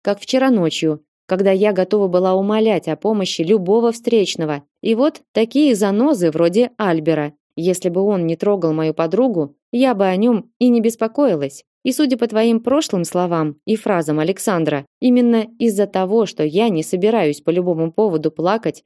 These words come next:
и бежать к вам, вы и позвали меня в вашу компанию. А теперь у меня к тому же есть сила, чтобы стать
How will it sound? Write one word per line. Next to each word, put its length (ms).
и 120
бежать 420
к 80
вам, 240
вы 200
и 40
позвали 500
меня 320
в 40
вашу 260
компанию. 720
А 100
теперь 320
у 40
меня 300
к 80
тому 320
же 120
есть 360
сила, 600
чтобы 360
стать 420